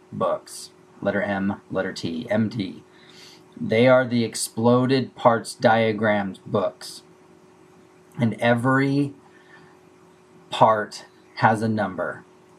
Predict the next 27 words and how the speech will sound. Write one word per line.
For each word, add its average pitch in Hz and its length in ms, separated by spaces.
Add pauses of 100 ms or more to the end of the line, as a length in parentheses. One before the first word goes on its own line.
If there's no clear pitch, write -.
(140)
And 104 140
I 107 140
mean 113 440 (240)
every 110 840 (280)
part - 480 (500)
has 104 240
a 101 60
number. 95 480 (640)
So 107 340
the 104 160
only 131 260
way 120 520 (220)
I 123 260
think 113 360
that 107 120
International 117 720
was 110 160
able 113 280
to - 140
keep - 500
their 107 140
numbering 120 560
system 104 680
alive 98 760 (180)
and, 95 440
and 90 240
flowing 107 640